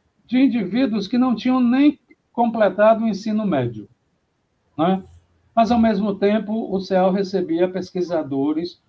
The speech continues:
oriundos de países africanos, né, do chamado Oriente Médio, de universidades, é,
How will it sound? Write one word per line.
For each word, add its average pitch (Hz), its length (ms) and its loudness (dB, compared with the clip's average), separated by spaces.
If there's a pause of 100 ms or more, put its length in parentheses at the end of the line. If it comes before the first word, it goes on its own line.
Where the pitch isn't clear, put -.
(140)
oriundos 165 480 -2
de 156 80 -8
países 151 420 -4
africanos, 160 960 -6 (260)
né, 147 200 -2
do 156 100 -8
chamado 156 420 -2
Oriente 143 440 -6
Médio, 151 580 -4 (300)
de 156 320 2
universidades, 143 1200 -2
é, 123 640 -4